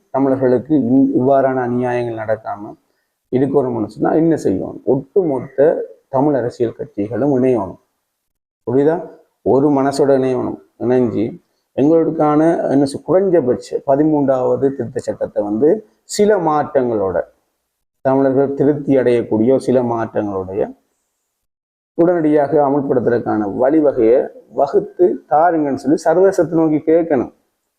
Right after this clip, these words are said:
அதுகள் ஒன்றும் கேட்க கிடையாது. நம்ம வந்து அது இதன்னு கத்தி கொண்டிருக்கிறீங்க. தெளிவா வந்து புரிஞ்சு கொள்ளுங்க. நடந்ததெல்லாம் நடந்துட்டப்பா.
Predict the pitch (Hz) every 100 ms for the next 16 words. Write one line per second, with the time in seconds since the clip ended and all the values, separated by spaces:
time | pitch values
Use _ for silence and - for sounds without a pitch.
0 | _ _ 87 95 113 127 139 185 175 165
1 | 151 147 143 135 127 - - _ _ _
2 | _ _ 117 143 - 151 143 147 - -
3 | _ _ - 127 147 135 131 151 156 135
4 | 135 - 156 147 139 135 123 120 113 -
5 | 123 151 151 143 139 143 127 127 127 120
6 | 113 107 113 143 147 127 120 131 139 127
7 | 135 127 110 120